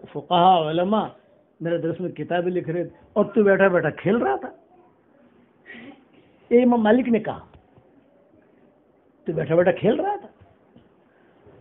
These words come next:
और वहाँ इकामत कर, इकामत हो रही है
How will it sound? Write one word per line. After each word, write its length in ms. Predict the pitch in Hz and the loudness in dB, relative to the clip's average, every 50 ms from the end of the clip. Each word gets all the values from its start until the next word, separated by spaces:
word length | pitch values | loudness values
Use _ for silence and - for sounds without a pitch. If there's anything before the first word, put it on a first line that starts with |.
| _ _ _ _ _ _ _ _ _ _ _ - | _ _ _ _ _ _ _ _ _ _ _ 0
और 140 | 208 208 208 | 2 4 6
वहाँ 440 | 208 214 240 254 247 254 - - - | 6 6 6 6 4 0 -4 -6 -6
इकामत 460 | - 226 240 - 247 262 269 269 262 - | -6 -6 -2 0 2 2 2 2 0 -2
कर, 140 | - 247 247 254 | -4 -4 -4 -4
इकामत 420 | - - - - 294 285 254 262 254 | -6 -4 0 2 4 4 4 6 6
हो 100 | 247 254 | 6 6
रही 260 | 254 254 262 240 214 | 6 4 2 -2 -4
है 140 | 147 131 | -6 -8